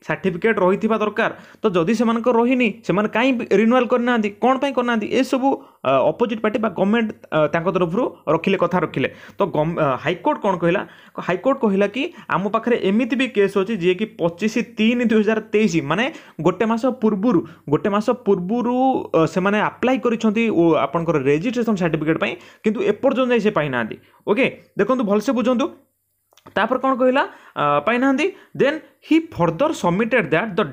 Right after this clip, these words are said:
date of issue as reflected in the certificate of registration under annexation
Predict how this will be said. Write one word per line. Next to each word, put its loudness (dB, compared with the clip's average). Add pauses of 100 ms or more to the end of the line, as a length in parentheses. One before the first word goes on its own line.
date 0
of -2
issue -2 (140)
as 0
reflected 0
in 0
the -2
certificate -4
of 0
registration 0
under 0
annexation -4